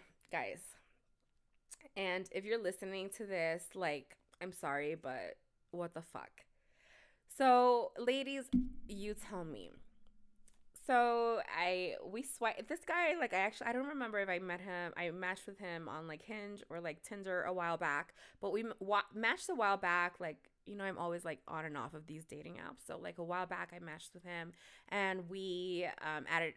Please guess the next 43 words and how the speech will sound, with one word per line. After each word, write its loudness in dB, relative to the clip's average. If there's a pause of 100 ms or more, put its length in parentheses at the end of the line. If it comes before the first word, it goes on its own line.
I -4
think -8
he -6
added -2
me -6
on -6
Instagram, -4 (100)
and -8
that's 2
how -2
we've -10 (460)
we -12
haven't -6
really, -6
like, -10
had -8
conversation -10
or -12
anything. -14 (320)
And 4
that's 6 (100)
another 4
thing. -8
If -4
I'm 2
gonna -2
meet -6
you -4 (540)
offline, -2 (920)
I, 2 (120)
I 2
can't -2
just -10 (120)
meet -2
you 2
offline. 2
Like, -6
I 0
need -4
to -2
be -2
comfortable -4
enough -6